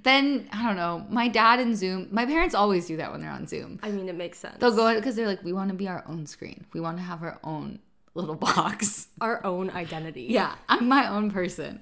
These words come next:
Speaker 1: <laughs>
Speaker 2: Yeah, so we, we did meet and we, like, texted on Face, not
Speaker 1: WhatsApp.
Speaker 2: WhatsApp, thank you. Um, and, like, throughout the apartment hunting process, we were also texting a lot on WhatsApp. So we weren't complete strangers, but we were pretty much strangers.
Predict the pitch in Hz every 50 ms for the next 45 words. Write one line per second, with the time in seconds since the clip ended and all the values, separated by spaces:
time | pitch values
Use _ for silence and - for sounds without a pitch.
0 | - - 302 277 202 202 208 208 208 202 208 196 190 151 165 208 - - - 240
1 | 220 214 220 214 214 208 208 208 208 - - - - 233 214 220 214 202 214 226
2 | 220 220 220 220 214 196 180 196 190 180 175 170 170 - - 196 185 175 170 170
3 | 160 156 147 147 151 - - - _ _ _ _ _ _ _ - - - 175 175
4 | - - - 180 170 165 160 165 170 160 - _ _ - - - - - - -
5 | 165 156 160 - - - - - - 190 185 175 - - 165 160 151 151 - -
6 | - - 95 - - 175 170 160 160 - 170 147 151 - 175 160 170 - 139 143
7 | 156 165 196 - - - - - _ _ - - 185 180 170 165 160 156 151 165
8 | 196 - _ - - 220 208 196 185 - 185 170 - - - 214 196 190 175 175
9 | 180 - 185 180 180 175 - - _ - - 175 160 143 127 127 160 156 143 -
10 | - 151 - - - - 180 - - 123 202 - 175 170 123 117 127 - - -
11 | - - - - - 202 185 175 170 165 135 143 165 156 135 101 - - - 101
12 | 87 - - - - 175 165 165 160 160 165 - - - - - _ _ _ _
13 | - 190 190 220 220 208 208 214 226 214 - - 214 220 196 190 208 214 208 -
14 | - 226 226 233 226 247 254 254 247 247 220 202 - 220 208 180 190 196 190 -
15 | 208 196 180 180 170 143 - - - 175 170 175 175 190 202 208 208